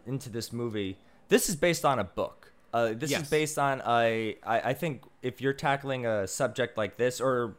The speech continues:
Speaker 1: a nonfiction book, Tina Fey, like, th-, there, she read the book and there isn't really a plot. It's just talking about Mean Girls in high school.
Speaker 2: Okay.
Speaker 1: Tina Fey did the smart thing about putting her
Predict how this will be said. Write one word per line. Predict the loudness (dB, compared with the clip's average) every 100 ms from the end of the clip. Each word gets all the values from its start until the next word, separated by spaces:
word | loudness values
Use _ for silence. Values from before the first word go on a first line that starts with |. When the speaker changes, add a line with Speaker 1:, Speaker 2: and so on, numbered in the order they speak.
| _ -20 -20 _ _
Speaker 1:
a | -6
nonfiction | -2 0 0 0 -4 -4 -4 -4 -4 -6 -6
book, | -2 -2 -2 -12 -20 -20 -20 -20 -20 -20 -20 -20 _ -20 -6
Tina | 2 2
Fey, | 6 8 8 8
like, | 4 4
th-, | -2
there, | 0 2 2 0 -4
she | -2
read | 2 2
the | 2
book | 0 0
and | 0
there | -2 0
isn't | 0 0 -2
really | 0 0
a | -2
plot. | -4 4 6 6 2
It's | -6
just | -8 -10 -12 -8
talking | 0 0 0
about | 2 2 2
Mean | -2 -2
Girls | 0 2 2 -2 -2
in | 0 2 0 -4 -8 _ -20 -20 -20 -20 -20 -16
high | -2 0
school. | 0 -2 0 0 0 -6 -20 -20 _ _
Speaker 2:
Okay. | -8 -4
Speaker 1:
Tina | 0 0
Fey | 2 2
did | 2 0
the | 0 -2
smart | -2 0 4 4 2
thing | -2 -2
about | 0 0 0
putting | -6 -4 -2 -2
her | 2 2 0